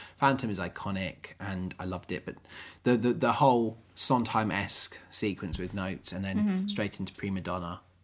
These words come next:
Speaker 1: it's fantastic.
Speaker 2: Yeah, it's just great.
Speaker 1: And I think it's one of the best ones 'cause it is one of the most, like, everyone's involved in it.
Speaker 2: So who did you say you wanted to play last time?
Speaker 1: Last time,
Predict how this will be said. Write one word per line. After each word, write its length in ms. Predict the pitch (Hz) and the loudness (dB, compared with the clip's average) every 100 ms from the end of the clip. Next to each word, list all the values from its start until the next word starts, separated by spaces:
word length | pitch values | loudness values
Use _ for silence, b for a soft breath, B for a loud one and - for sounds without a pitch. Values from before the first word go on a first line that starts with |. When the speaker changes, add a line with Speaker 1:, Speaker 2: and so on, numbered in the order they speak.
| - | -6
Speaker 1:
it's 220 | 127 - | -6 -4
fantastic. 720 | 92 80 - - - - - | -6 -6 -8 -12 -10 -8 0
Speaker 2:
Yeah, 240 | 202 185 | 4 4
it's 160 | - - | 2 -6
just 180 | - - | -6 -6
great. 320 | - - - - | -4 -4 -4 6
Speaker 1:
And 80 | 143 | 8
I 80 | |
think 140 | 156 175 | 8 8
it's 100 | 143 | 6
one 60 | |
of 40 | 143 | 6
the 60 | 123 | 6
best 200 | 120 - | 4 4
ones 160 | 110 | 0
'cause 120 | - | 0
it 80 | 120 | -2
is 100 | 107 | -2
one 100 | 107 | -4
of 60 | 110 | -4
the 80 | 101 | -4
most, 280 | 107 104 - | -4 -2 -2
like, 260 | 101 - b b b - | -4 -6 b b b -6
everyone's 460 | 98 104 104 101 | -4 -2 -4 -4
involved 380 | 101 104 110 104 | -4 -4 -4 -6
in 80 | - | -8
it. 240 | 82 78 - | -8 -8 -4
Speaker 2:
So 280 | 277 269 - - - | 0 0 -2 -10 -8
who 140 | - 269 | 0 2
did 180 | 294 302 | 4 4
you 120 | 302 | 4
say 180 | - 277 | 4 2
you 140 | 247 | 2
wanted 180 | 233 220 | 2 0
to 100 | - | -4
play 380 | - 247 226 175 | -4 -4 -2 -2
last 300 | 170 185 - | -2 -4 -6
time? 360 | - - 202 185 B B B - | -8 -6 -6 -6 B B B 8
Speaker 1:
Last 380 | 160 180 156 - | 12 12 10 4
time, 560 | 120 107 104 113 139 | 2 0 0 -2 -4